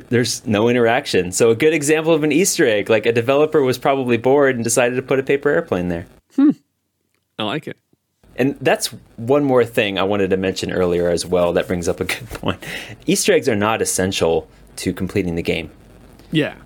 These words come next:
Speaker 1: Or completing the main story, generally. But sometimes they are essential to completing the game, like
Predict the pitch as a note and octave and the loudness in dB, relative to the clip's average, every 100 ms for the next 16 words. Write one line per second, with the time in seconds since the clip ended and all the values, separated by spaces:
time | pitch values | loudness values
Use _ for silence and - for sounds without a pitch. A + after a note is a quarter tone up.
0 | - G2+ - F#2 G#2+ G2+ F2+ F2 F2 - | -6 -4 -4 -2 -2 0 0 -2 -2 0
1 | E2+ D#2+ - - E2 E2 D#2+ D#2 - - | 0 0 -2 -4 -2 -2 -2 -4 -10 -14
2 | - C3+ - - - - - - - A2 | -4 -2 -2 -4 -6 -8 -20 -10 -4 -2
3 | B2 A#2 G2+ F#2+ F2 - F2+ E2+ E2+ - | 0 0 2 2 2 -2 -4 -2 -2 -2
4 | F2 F2 - - - - - - - - | -2 -2 -4 -10 -20 -20 -20 -20 -16 -8
5 | F#2 - F#2 E2+ E2+ F2 E2+ E2+ E2+ D#2 | -4 -2 -2 -2 -2 -2 -2 -2 -2 -2